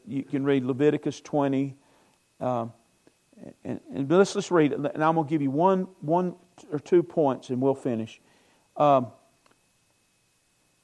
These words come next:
says, um, "Teacher, this woman was caught in the act of adultery."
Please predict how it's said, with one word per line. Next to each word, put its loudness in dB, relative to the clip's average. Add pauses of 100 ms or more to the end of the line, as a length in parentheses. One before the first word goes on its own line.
(160)
says, 2
um, 4 (1300)
"Teacher, 2
this 2
woman 2
was -2
caught 8 (140)
in 0
the 0
act 0
of -8
adultery." 2